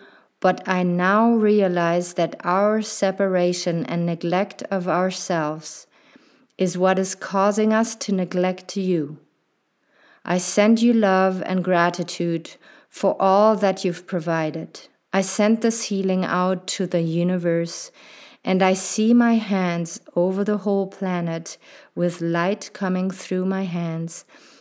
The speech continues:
and everything on this planet and in this universe receiving the healing and love that is, if what I have just asked for is in alignment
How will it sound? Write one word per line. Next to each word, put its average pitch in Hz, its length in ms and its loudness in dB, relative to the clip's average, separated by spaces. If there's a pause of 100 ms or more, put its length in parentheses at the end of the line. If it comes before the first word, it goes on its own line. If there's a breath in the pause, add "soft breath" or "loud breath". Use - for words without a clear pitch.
(140 soft breath)
and 180 240 -2
everything 196 600 0
on 185 180 -2
this 170 220 -4
planet 180 760 -4 (300 soft breath)
and 175 200 -2
in 190 200 0
this 190 320 -2
universe 165 680 -4
receiving 202 1080 0
the 175 120 -2
healing 196 600 -2
and 170 220 -6
love 170 540 -2 (460 loud breath)
that 165 360 2
is, 190 560 -2 (500 soft breath)
if 220 500 2 (320)
what 170 240 0
I 160 140 0
have 160 380 -6
just 160 360 -8
asked 196 340 -6
for 220 480 -2 (400 loud breath)
is 180 220 0
in 165 140 2
alignment 180 840 -2